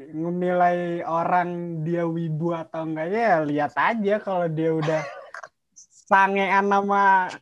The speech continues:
Speaker 1: sama kartun ya, tandanya dia udah wibu, anjing. Sumpah dah.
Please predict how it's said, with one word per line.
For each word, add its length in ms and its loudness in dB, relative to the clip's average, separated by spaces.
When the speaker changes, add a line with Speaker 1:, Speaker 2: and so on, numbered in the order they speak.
Speaker 1:
sama 380 4
kartun 600 4
ya, 100 6
tandanya 320 2
dia 160 -2
udah 120 0
wibu, 460 -2
anjing. 360 -6
Sumpah 500 2
dah. 140 -2